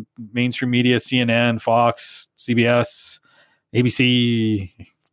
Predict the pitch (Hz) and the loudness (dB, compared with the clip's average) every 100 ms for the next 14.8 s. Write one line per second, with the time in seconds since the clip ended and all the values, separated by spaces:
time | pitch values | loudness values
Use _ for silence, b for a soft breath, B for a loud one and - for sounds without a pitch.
0 | - 127 117 90 85 - _ 110 110 104 | -6 -4 -2 -4 -8 -18 _ -4 0 0
1 | - 113 165 196 - 113 107 120 123 B | -2 -2 0 0 -2 -4 -2 -4 -4 B
2 | B B 107 110 113 107 139 131 - 135 | B B -6 -4 -4 -2 0 0 2 4
3 | 131 127 123 110 123 113 113 123 120 113 | 4 4 2 0 -2 0 2 4 4 2
4 | - 127 110 110 - 143 - - 104 - | 0 -2 0 -2 0 0 -2 -4 -4 -4
5 | 110 104 104 - 113 110 110 - B B | -10 -10 -12 -8 -6 -6 -8 -12 B B
6 | B - 208 285 240 120 110 170 160 165 | B -4 -2 0 2 4 4 4 2 0
7 | 165 202 214 - - 113 135 131 113 101 | 0 2 2 -2 -4 0 0 0 -2 -4
8 | 90 95 107 104 101 98 - 127 120 156 | -6 -6 -4 -4 -4 -8 -6 -6 -2 0
9 | 180 156 135 - 120 127 127 107 107 127 | 0 0 -2 0 0 0 -2 0 2 0
10 | - 117 123 110 - B B - 127 175 | 0 -2 0 -2 -6 B B 0 2 4
11 | 190 156 156 151 139 127 113 110 143 156 | 2 2 4 4 4 2 2 2 2 2
12 | 123 - 143 135 123 123 170 175 165 - | 0 0 2 4 4 4 2 2 0 2
13 | 135 135 139 110 127 120 113 110 - 120 | 0 0 -2 -2 -4 0 0 -2 -4 -4
14 | 110 113 113 101 110 104 87 | -2 -4 -4 -6 -6 -6 -8